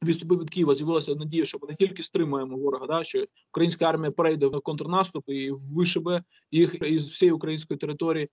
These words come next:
Надзвичайно важливий момент для того, щоб не з'їхати з глузду, це якраз, е, була подія під Харковом, не тільки для мене, для міста. Тому що на початку вересня дві тисячі двадцять другого року, коли українські війська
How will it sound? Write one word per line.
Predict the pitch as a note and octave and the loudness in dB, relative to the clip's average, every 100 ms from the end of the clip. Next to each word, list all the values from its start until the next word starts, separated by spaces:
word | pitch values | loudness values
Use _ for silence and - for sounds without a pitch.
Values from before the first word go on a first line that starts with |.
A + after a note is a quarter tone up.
| - | -4
Надзвичайно | D3+ F#3 F3 G#3 A#3 A#3+ G#3+ F#3+ F3+ E3+ C3+ D#3 | 2 2 2 2 2 2 2 0 -2 -4 -2 -2
важливий | F3+ F#3+ G#3 E3+ | 0 2 4 2
момент | E3+ F3 E3+ D#3 C#3+ C#3+ | -2 -4 -4 -6 -6 -4
для | D#3 | -2
того, | E3 E3+ | 0 -2
щоб | E3 D#3+ | -4 -4
не | D#3 | -2
з'їхати | E3+ F3 D3+ | -2 -4 -6
з | C#3 | -4
глузду, | F3 E3 - C3+ - | 0 0 2 0 -2
це | - F3 | 0 2
якраз, | - E3+ D3 D3 | 4 2 2 0
е, | D3 D3 D3 | 0 2 0
була | D3+ E3+ D#3+ D#3+ | 2 4 4 2
подія | D3+ D#3+ E3+ E3+ | 0 0 2 0
під | E3 D3+ | -2 -2
Харковом, | D3 - E3+ F3+ | 0 2 0 0
не | D#3+ | 0
тільки | E3+ F3+ D#3+ | -2 -2 0
для | D#3 | 0
мене, | D#3+ D3+ C#3+ | 0 -2 -2
для | D3+ | -2
міста. | D#3+ D#3+ - D3+ - _ _ | -2 -2 -2 -4 -6 _ _
Тому | D#3+ E3 | 0 2
що | F3 D#3 D#3 D#3 | 4 4 4 2
на | E3 | -2
початку | E3+ - - | -2 -2 0
вересня | D#3+ D3+ C#3+ D3 C#3+ C3+ C3 C3+ | 2 2 0 -2 -6 -6 -6 -6
дві | D3+ | -4
тисячі | D#3 D3+ | -4 0
двадцять | D#3 C#3+ | 0 2
другого | E3 F#3 | 4 4
року, | A3 E3+ | 4 0
коли | E3+ F#3 | 2 2
українські | F3+ F3 - D#3 | 2 -2 -4 -6
війська | D3+ G3 | -2 0